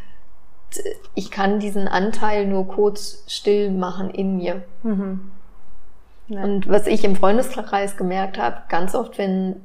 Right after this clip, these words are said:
Speaker 1: Frauen, ich will nicht sagen verloren waren, aber irgendwie so unzufrieden waren, irgendwie nicht wussten, was sie jetzt machen sollen,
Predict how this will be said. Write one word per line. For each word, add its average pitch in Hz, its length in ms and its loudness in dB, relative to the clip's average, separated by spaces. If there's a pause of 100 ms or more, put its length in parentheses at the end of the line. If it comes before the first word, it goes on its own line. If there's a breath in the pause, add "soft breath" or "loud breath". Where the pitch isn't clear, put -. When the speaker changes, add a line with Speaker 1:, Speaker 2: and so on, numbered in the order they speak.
(680)
Speaker 1:
Frauen, 202 680 -2 (240 loud breath)
ich - 180 -8
will 202 140 2
nicht 226 180 -2
sagen 220 220 -2
verloren 196 480 2
waren, 175 260 -2
aber 185 220 -2
irgendwie 180 300 -4
so 185 120 -6
unzufrieden 208 800 -4
waren, 196 400 2
irgendwie 185 300 2
nicht 180 280 2
wussten, 202 520 -2
was 180 180 -2
sie 185 60 -10
jetzt 180 240 -6
machen 202 340 -2
sollen, 208 300 -4